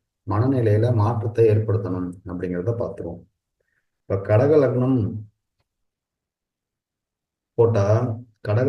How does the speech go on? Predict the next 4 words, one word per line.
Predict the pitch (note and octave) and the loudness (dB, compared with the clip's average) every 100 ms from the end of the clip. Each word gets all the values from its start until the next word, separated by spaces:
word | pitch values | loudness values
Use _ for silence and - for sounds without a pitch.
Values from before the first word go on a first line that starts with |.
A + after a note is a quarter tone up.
| C3 | 0
லக்னத்துல | A2+ G#2+ F#2+ G2 G#2+ A#2+ A2+ G#2+ - _ - | 0 0 0 2 2 4 0 -4 -12 _ -4
உங்களுக்கு | G#2 A2 A2 G#2+ G#2+ A#2+ A#2+ - _ _ _ _ _ _ _ _ _ _ _ _ _ _ _ _ _ _ _ _ _ _ _ _ | 2 4 4 6 4 4 0 -6 _ _ _ _ _ _ _ _ _ _ _ _ _ _ _ _ _ _ _ _ _ _ _ _
பத்தாம் | A#2+ A2 D3+ D3+ D3+ C3 | -4 -4 -2 0 2 0
அதிபதியாகிய | A#2 A2 A2 G#2+ G2+ G#2+ | 2 4 6 6 4 0